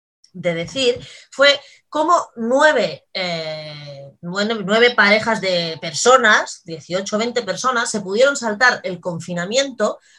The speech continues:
para irse a Ucrania a cometer una ilegalidad, que era traerse niños de Ucrania aquí.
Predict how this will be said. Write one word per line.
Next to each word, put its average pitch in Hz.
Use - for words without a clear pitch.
para 196
irse 247
a 269
Ucrania 240
a 190
cometer 180
una 208
ilegalidad, 175
que 208
era 233
traerse 196
niños 208
de 170
Ucrania 220
aquí. 151